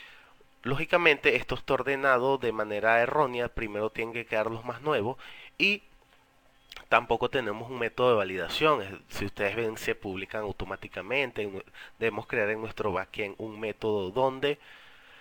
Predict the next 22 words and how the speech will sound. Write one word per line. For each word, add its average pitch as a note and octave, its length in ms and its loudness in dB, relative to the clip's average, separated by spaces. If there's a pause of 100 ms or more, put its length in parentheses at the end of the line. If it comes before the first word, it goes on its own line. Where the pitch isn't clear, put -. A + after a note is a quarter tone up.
(380)
este, A2 560 -2
donde A#2 400 2
publicar G#2+ 540 -2
este G#2+ 240 -8
contenido, C3 840 -2
eh, F#2 560 -6
perdón, G2 340 -2 (1200)
donde G#2 840 -2 (360)
verificar A#2+ 580 0
este B2 200 -4
contenido C3 600 0 (300)
y B2 80 4
así A#2 260 -2
decir, A2 460 -4
decidir G#2+ 360 -6
si - 140 -6
lo A2 120 2
aprobamos B2 500 0
o F2+ 80 -8
no. - 180 -12 (380)
Como B2+ 240 0
ven, D#3 260 6